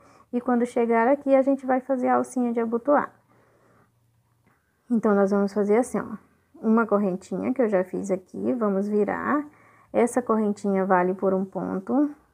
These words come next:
Então, ó, vamos fazer aqui mais um, ó. Já tenho a correntinha que vale um ponto, mais um faz dois, né? Então, aqui eu já tenho dois pontos.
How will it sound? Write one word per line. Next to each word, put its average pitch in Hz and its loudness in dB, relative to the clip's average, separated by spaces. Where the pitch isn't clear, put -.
Então, 202 -4
ó, - -8
vamos 196 -4
fazer 196 -2
aqui 190 -6
mais 196 -4
um, 202 -2
ó. - -10
Já 208 2
tenho 208 0
a 190 -2
correntinha 196 0
que 196 -6
vale 190 2
um 190 0
ponto, 254 0
mais 214 -2
um 254 0
faz 285 2
dois, 185 0
né? 214 2
Então, 214 -2
aqui 202 -2
eu 202 2
já 196 2
tenho 190 -4
dois 214 0
pontos. - -12